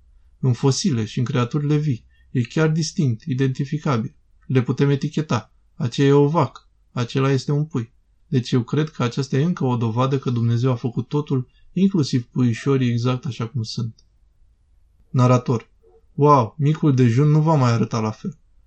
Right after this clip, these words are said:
Știați că într-un test oficial al Universității din Missouri, găina numărul două mii nouă sute optzeci și opt a ouat trei sute șaptezeci și unu de ouă în doar un an?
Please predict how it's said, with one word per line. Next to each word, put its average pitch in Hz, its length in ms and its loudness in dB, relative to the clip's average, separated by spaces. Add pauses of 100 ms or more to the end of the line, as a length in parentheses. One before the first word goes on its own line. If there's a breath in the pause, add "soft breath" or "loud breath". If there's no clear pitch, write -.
(180)
Știați 196 420 0
că 208 80 2
într-un 156 260 2
test 156 240 -2
oficial 131 460 -2
al 123 120 0
Universității 120 640 -2
din 117 160 0
Missouri, 113 540 -2 (280)
găina 143 440 2
numărul 131 420 2
două 143 320 2
mii 139 160 2
nouă 131 280 0
sute - 160 -8
optzeci 117 300 -2
și - 120 -8
opt 117 220 -4 (240)
a 127 120 -2
ouat 123 420 2
trei 147 200 0
sute 143 160 -6
șaptezeci 123 520 -2
și - 120 -10
unu 123 200 0
de 113 120 -4
ouă 113 260 -2
în 110 100 -2
doar 113 160 -2
un 110 140 -2
an? 151 240 -2